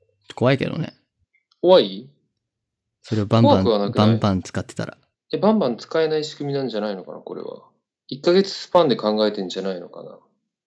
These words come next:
Speaker 2: 例えばさ、えーっと、今三十万円で一万円の例が出たけど、
Speaker 1: うん。
Speaker 2: まあ、来月七月三十日、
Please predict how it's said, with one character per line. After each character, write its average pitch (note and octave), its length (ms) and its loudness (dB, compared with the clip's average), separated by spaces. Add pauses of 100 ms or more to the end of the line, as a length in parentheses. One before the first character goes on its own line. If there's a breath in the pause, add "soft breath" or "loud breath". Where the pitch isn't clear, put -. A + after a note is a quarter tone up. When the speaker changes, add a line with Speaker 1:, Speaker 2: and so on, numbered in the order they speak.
(300)
Speaker 2:
例 C#3 140 -4
え A#2+ 40 -2
ば G2 120 -6
さ、 F#2 400 -6 (180)
え G#2+ 40 -12
ー G2 240 -4
っ - 20 -20 (140)
と、 F#2+ 300 -8
今 G2 400 -4
三 G#2+ 240 -8
十 G#2 160 -6
万 G#2+ 200 -2
円 F#2+ 100 -4
で F#2 60 -8
一 F#2 240 -10
万 G2 140 -2
円 G2 100 -4
の G2 60 -4
例 G2+ 120 -2
が F#2 80 -6
出 F2+ 80 -18
た F2+ 140 -10
け F2+ 100 -14
ど、 F#2+ 380 -6 (100)
Speaker 1:
う C3+ 80 -2
ん。 A#2+ 500 -4 (200)
Speaker 2:
ま A#2 180 -2
あ、 G#2+ 60 0
来 A2 200 2
月 A#2 360 -4
七 C#3+ 240 -8
月 A2+ 200 -2
三 A2+ 300 -4
十 A2 180 -4
日、 F#2+ 460 -8